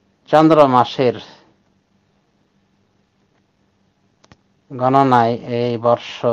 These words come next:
পূর্তিতে স্বাগতম জানানো যাবে কি যাবে না, বলা যায় বিষয়টিতে নীরবতা রয়েছে শরীয়তের। তো ইমাম আহমদ বিন হাম্বলের কথাটাই বেশি প্রাণিধানযোগ্য এখানে।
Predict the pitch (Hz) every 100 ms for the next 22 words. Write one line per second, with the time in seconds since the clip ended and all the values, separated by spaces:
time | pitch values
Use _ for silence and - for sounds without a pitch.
0 | 113 - 120 - 123 120 117 120 - 120
1 | 117 110 113 110 107 110 104 110 117 139
2 | 143 110 101 110 143 160 _ _ _ _
3 | _ _ _ - 160 147 143 139 151 139
4 | 135 127 151 180 143 120 123 147 120 117
5 | 113 104 104 113 - 107 101 95 107 -
6 | - _ _ _ _ _ _ _ _ _
7 | _ _ _ _ _ _ _ _ _ _
8 | _ _ _ _ _ - 113 113 110 110
9 | _ _ _ _ _ _ _ _ _ _
10 | _ _ _ _ 139 131 139 156 151 139
11 | 123 135 139 135 127 147 151 151 127 139
12 | - - - - 123 120 123 107 117 107
13 | 113 110 107 120 147